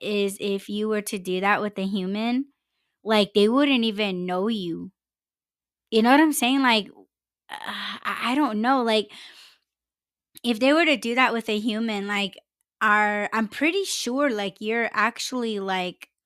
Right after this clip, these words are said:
watching them grow, right? So, I, I don't wanna give any scenarios, but I, I'm not even gonna go there 'cause it's gonna creep me out, but, like,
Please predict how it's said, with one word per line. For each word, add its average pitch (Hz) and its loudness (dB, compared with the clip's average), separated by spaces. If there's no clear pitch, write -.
watching 214 0
them 190 -4
grow, 185 -4
right? 196 -2
So, 226 2
I, - 4
I - 10
don't 269 6
wanna 226 2
give 208 0
any 214 0
scenarios, 202 -4
but 202 -2
I, 220 2
I'm 226 2
not 226 6
even 220 0
gonna 196 -2
go 196 0
there 190 0
'cause 190 -8
it's 185 -14
gonna 190 -8
creep - -8
me 196 -6
out, 185 -4
but, 190 -6
like, 190 -6